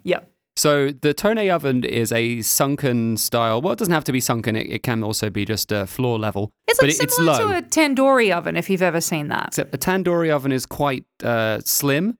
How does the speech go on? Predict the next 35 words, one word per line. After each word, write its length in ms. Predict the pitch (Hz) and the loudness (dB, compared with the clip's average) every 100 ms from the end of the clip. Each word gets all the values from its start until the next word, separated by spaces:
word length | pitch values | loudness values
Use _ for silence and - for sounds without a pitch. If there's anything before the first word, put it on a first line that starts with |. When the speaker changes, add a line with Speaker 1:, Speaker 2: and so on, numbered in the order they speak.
| _ - | _ -2
Speaker 2:
whereas 360 | 131 123 117 | 0 0 0
these 240 | 131 123 113 | 0 0 -2
are 60 | |
quite 340 | - 131 113 104 | -4 -2 -2 -2
wide 500 | 107 98 87 95 - - | 0 0 -2 -4 -8 -6
normally. 520 | 104 110 101 98 - | -2 0 -2 -4 -2
I 60 | 135 | 0
mean, 200 | 151 147 | 2 2
they 120 | 147 | 0
Speaker 1:
Mm. 40 | 156 | 0
Speaker 2:
come 140 | 175 | 0
in 100 | 135 | 0
different 340 | 127 - 107 - | -2 -4 -6 -4
shapes 320 | 101 98 - | -4 -4 -6
and 100 | 95 | -4
sizes, 400 | 92 90 98 92 | -2 -2 -4 -4
really, 160 | 95 95 | -4 -2
but 160 | 123 | 0
they're 120 | 147 | 0
round 520 | 139 123 98 104 117 - | 2 0 0 -4 -6 -6
for 160 | 117 107 | -4 -4
a 40 | |
start. 400 | - 107 95 - _ _ _ - | -2 -2 -2 -4 _ _ _ -6
So 380 | - 131 120 113 | 0 2 2 0
the 140 | 113 | -2
bread 300 | - 139 135 | 0 0 0
that 100 | - | -2
you 140 | 123 110 | -4 -2
get 280 | 123 113 - | 0 -2 -2
always 360 | 120 113 110 - | -2 0 -2 -2
has 180 | 110 110 | -4 -2
a 60 | |
sort 220 | - 110 104 | -2 -2 -2
of, 260 | 98 98 | -4 -4
um, 480 | 104 101 98 95 | -2 -2 -2 -4